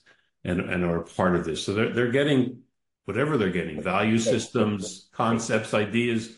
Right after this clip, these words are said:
Speaker 1: much before the
Speaker 2: Right.
Speaker 1: university, college level. Uh, so how do you deal with that?
Speaker 2: Well, you know, I mean, in some senses, what this generation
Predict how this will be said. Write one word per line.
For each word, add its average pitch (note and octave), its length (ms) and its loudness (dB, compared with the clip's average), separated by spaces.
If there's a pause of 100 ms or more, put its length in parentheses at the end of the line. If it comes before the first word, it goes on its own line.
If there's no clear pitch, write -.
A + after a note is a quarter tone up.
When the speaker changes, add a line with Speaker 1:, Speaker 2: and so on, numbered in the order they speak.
(420)
Speaker 1:
much - 380 -2
before D#3 800 -2
the G2+ 180 -6
Speaker 2:
Right. F#2+ 80 4
Speaker 1:
university, F#2+ 420 -6
college F2 460 -2
level. D#2+ 360 -8
Uh, A#2 220 -2
so A2+ 160 -4
how D#3 120 2
do F3 80 6
you C#3 120 2
deal C#3 140 4
with G2 160 2
that? F#2+ 300 -2 (2500)
Speaker 2:
Well, A#2 360 0
you G2+ 140 -2
know, A2+ 360 -2
I G#2+ 40 -4
mean, A2 400 -6
in A2+ 160 -2
some D3 280 -2
senses, G#2+ 720 -6
what G#2+ 360 4
this A2 260 2
generation F#2 1120 -2